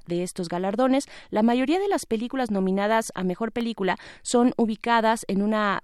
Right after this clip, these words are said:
eh, vertiente anti-Trump, mientras que Roma, de Alfonso Cuarón,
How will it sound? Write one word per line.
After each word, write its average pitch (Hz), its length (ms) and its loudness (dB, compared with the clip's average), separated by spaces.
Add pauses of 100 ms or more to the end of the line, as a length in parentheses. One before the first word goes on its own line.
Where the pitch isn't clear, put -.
(140)
eh, 165 400 -6
vertiente 190 880 -4
anti-Trump, 190 600 -2 (460)
mientras 196 380 0
que 185 160 -2
Roma, 226 440 4
de 202 80 -4
Alfonso 180 380 -6
Cuarón, 233 340 0